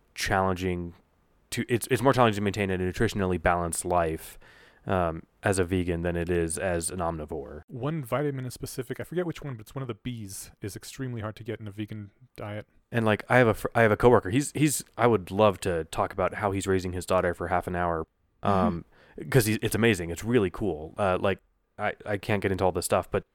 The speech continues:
Speaker 1: one short thing is that he and his wife are both quasi-vegans, and they, they try to be as,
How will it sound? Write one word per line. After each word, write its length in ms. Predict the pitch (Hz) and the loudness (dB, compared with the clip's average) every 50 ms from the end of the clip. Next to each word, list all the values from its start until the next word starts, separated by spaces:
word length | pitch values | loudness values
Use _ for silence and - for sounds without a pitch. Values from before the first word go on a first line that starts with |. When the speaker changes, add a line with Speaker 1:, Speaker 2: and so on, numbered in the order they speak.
| _ _ - | _ _ 4
Speaker 1:
one 140 | 127 120 | 4 4
short 200 | 110 - 131 120 | 6 8 6 6
thing 120 | - 110 101 | 6 4 4
is 100 | 95 - | 4 4
that 180 | 113 101 92 - - - | 4 4 2 2 -4 -8
he 140 | - 117 127 | -2 0 2
and 60 | 120 | 2
his 100 | 107 - | 4 4
wife 180 | 110 107 95 92 | 4 4 4 4
are 80 | 101 | 2
both 300 | 92 - 107 104 98 92 - _ _ _ _ _ - - | 2 4 4 6 4 4 0 _ _ _ _ _ -6 2
quasi-vegans, 880 | - 113 104 95 95 92 87 - 90 82 82 76 76 78 - - - | 6 6 6 8 6 4 2 2 -2 -4 -6 -10 -10 -10 -8 -8 -8
and 160 | - - 104 | -6 -6 -4
they, 80 | 95 90 | -4 -4
they 160 | 85 - 98 | -2 -2 -2
try 160 | - - 101 | 2 4 4
to 80 | 98 95 | 4 4
be 180 | 92 92 92 92 | 2 2 2 2
as, 320 | 90 87 87 85 - - | 2 2 0 0 -4 -6